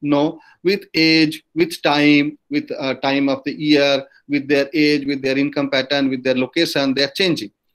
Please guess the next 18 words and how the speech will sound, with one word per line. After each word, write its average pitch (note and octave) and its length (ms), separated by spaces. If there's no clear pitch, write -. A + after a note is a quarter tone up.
So - 160
how, A#3+ 600
uh, C#3+ 140
the D3 200
buying F3+ 480
pattern D3+ 540
of G#3+ 200
a A3 60
particular G3 420
person D3+ 380
is C3+ 100
behave, B2 400
uh, B2 220
of, C3+ 160
say, C3+ 160
of, C#3 320
uh, C3+ 100
changing. C3 480